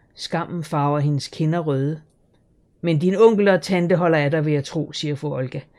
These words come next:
"Min mand har vist arbejdet sammen med din onkel, før han holdt op på banen." "Ja,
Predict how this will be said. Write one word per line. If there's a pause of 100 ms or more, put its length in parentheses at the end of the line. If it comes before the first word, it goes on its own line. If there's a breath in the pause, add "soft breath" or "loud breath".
(420 soft breath)
"Min
mand
har
vist
arbejdet
sammen
med
din
onkel,
før
han
holdt
op
på
banen." (840 soft breath)
"Ja,